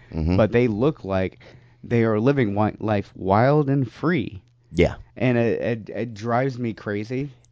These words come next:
Speaker 1: Everything on social media, for the most part,
Speaker 2: It's
Speaker 1: is,
Speaker 2: fake.
Speaker 1: is fake.
Speaker 2: It's part
Speaker 1: Yeah.
Speaker 2: of the simulation.
Speaker 1: Yeah.
Speaker 2: It was the test run of the simulation.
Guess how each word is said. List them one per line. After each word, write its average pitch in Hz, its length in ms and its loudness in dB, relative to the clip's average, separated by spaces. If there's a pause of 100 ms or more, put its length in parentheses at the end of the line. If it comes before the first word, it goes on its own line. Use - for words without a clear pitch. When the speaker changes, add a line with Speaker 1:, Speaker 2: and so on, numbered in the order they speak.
Speaker 1:
Everything 104 460 4
on 78 100 2
social 78 360 -2
media, 69 540 -2
for 80 120 -2
the 73 100 0
most 71 320 -2
part, 73 340 -2 (300)
Speaker 2:
It's 123 100 0
Speaker 1:
is, 80 80 4
Speaker 2:
fake. - 360 2
Speaker 1:
is - 140 -2
fake. - 320 -8
Speaker 2:
It's 135 180 -2
part 143 200 2
Speaker 1:
Yeah. 165 40 2
Speaker 2:
of 165 60 -2
the 156 80 0
simulation. 156 680 -2
Speaker 1:
Yeah. 156 120 6 (960)
Speaker 2:
It 139 80 2
was 139 240 0
the 143 180 0
test - 340 -2
run 104 260 -6
of 110 140 -6
the 117 80 -2
simulation. 117 600 -4